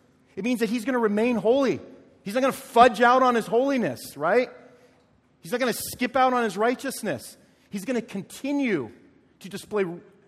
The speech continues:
graciousness. He's gonna continue to be loving and kind and good and merciful.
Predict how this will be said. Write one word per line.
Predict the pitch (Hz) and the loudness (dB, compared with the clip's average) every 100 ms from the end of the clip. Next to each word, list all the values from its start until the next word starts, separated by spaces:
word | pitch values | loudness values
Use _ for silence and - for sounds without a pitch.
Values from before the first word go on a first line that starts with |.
| _ - | _ -8
graciousness. | 175 240 269 285 240 226 139 - - _ | 0 0 0 -6 -8 -6 -8 -10 -20 _
He's | 233 | -12
gonna | 240 262 | -6 -6
continue | 220 - 254 262 | -8 -8 -8 -8
to | 208 | -8
be | 196 - _ _ | -10 -10 _ _
loving | 151 185 254 277 254 143 - | -6 2 4 4 -2 -4 -10
and | 147 - | -12 -12
kind | - 220 262 254 185 131 156 | -12 -6 -4 -4 -6 -8 -14
and | 147 | -12
good | 175 240 254 170 | -6 -4 -2 -4
and | 180 185 | -6 -4
merciful. | 233 - 254 226 147 | -6 -6 -6 -4 -4